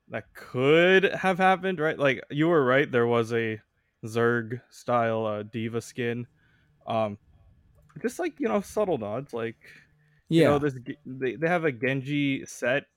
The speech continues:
Speaker 1: which makes him more cybernetic. Uh, there's one that makes him look literally like Master Chief. I understand, you know, you can't, can't put that in, but you could, uh, you got at least a reference to it. I mean,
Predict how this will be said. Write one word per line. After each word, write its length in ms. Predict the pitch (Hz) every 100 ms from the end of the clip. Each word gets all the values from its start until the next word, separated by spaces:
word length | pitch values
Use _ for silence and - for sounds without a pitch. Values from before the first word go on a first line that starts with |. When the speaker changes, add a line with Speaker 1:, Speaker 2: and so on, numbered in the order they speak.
| -
Speaker 1:
which 380 | 120 113 - -
makes 240 | 120 117
him 80 | 120
more 240 | 113 117
cybernetic. 760 | 110 131 123 110 107 113 113 - -
Uh, 320 | 110 104 101
there's 220 | 110 110
one 140 | 127 123
that 180 | 92 -
makes 220 | 113 110
him 180 | 113 104
look 180 | 107 101
literally 440 | 107 107 110 110
like 180 | 107 104
Master 300 | 110 107 -
Chief. 220 | - 113 -
I 80 | 113
understand, 560 | 117 - 110 107 104
you 100 | 107
know, 140 | 107 104
you 120 | 101
can't, 220 | - 110 - _ _ _ _ _
can't 160 | - 135
put 200 | - 123
that 180 | 117 110
in, 220 | 113 120
but 260 | 104 104 - _ _ _ _ _ _ _ _ _ _
you 140 | 120
could, 240 | 117 127 117
uh, 240 | 107 101 - _ -
you 80 | 170
got 100 | 147
at 80 |
least 180 | 156 139
a 60 | 107
reference 680 | 104 104 135 - 110 - -
to 180 | 113
it. 180 | 127 165 - 120
I 80 |
mean, 380 | 117 110 110 110